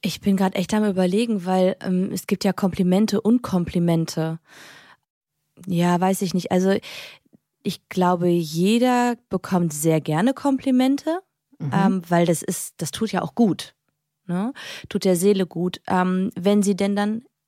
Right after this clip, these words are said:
Speaker 1: ehrlich gemeint sind. Ähm, und das dann immer so ein bisschen rauszufiltern, das ist vielleicht so ein bisschen die Schwierigkeit. Deswegen finde ich's schön, ja, aber mit Vorsicht zu genießen, vielleicht irgendwie so.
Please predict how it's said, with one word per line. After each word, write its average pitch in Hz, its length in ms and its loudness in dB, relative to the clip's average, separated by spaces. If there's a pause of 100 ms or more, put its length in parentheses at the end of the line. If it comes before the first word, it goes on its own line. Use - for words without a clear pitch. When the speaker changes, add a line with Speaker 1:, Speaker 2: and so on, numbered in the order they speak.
Speaker 1:
ehrlich 170 380 0
gemeint 156 380 -2
sind. 165 360 -6 (560)
Ähm, 175 320 0
und 185 300 0
das 190 160 0
dann 220 140 0
immer 202 160 2
so 190 60 0
ein 190 60 2
bisschen 180 200 -2
rauszufiltern, 247 840 0
das 214 160 -4
ist - 100 -10
vielleicht 226 220 -4
so - 100 -6
ein 226 60 0
bisschen 226 240 -2
die 226 80 -2
Schwierigkeit. 233 680 -2 (520)
Deswegen 208 640 2 (580)
finde 240 260 0
ich's - 180 -4
schön, 240 360 4
ja, 233 400 2 (300)
aber 202 260 0
mit 196 160 0
Vorsicht 208 360 -2
zu 202 120 -2
genießen, 226 400 0
vielleicht 208 280 0
irgendwie 196 200 0
so. 202 300 0